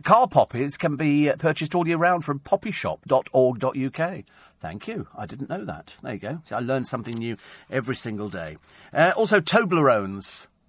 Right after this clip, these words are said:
Fan of To-, have I missed an out time here? I have, haven't I? Toblerones are, um, have shrunk. They're shrinking because the cost of the ingredients means that they actually have shrunk them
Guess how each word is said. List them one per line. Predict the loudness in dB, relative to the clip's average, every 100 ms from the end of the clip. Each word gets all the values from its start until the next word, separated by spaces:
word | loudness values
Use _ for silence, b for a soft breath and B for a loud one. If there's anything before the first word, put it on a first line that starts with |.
| _
Fan | _ -6 -6
of | -4
To-, | -6
have | -4
I | -6
missed | -6 -6
an | -6
out | -8 -8
time | -10 -10 -10
here? | -10 -8
I |
have, | -6 -6
haven't | -8 -10
I? | -12 -2
Toblerones | 2 2 2 0 0 -2 -4 -4 0
are, | 4 4 4
um, | 4 2 -4 _ _ _ -6
have | -4
shrunk. | -4 -2 -4 -4 -8 -12 _ b b -4
They're |
shrinking | -2 -2 -2 -4 -6 -8
because | -6 -6
the | -4
cost | -4 -2
of | -2
the | -2
ingredients | 0 -2 -4 -4 -10 -12 -14 -16 B B
means | 2 4 4 0
that | -4 -4
they | -4 -4
actually | -6 -8 -8 -6 -6 -8
have | -10 -8
shrunk | 0 0 0 -4
them | -6 -6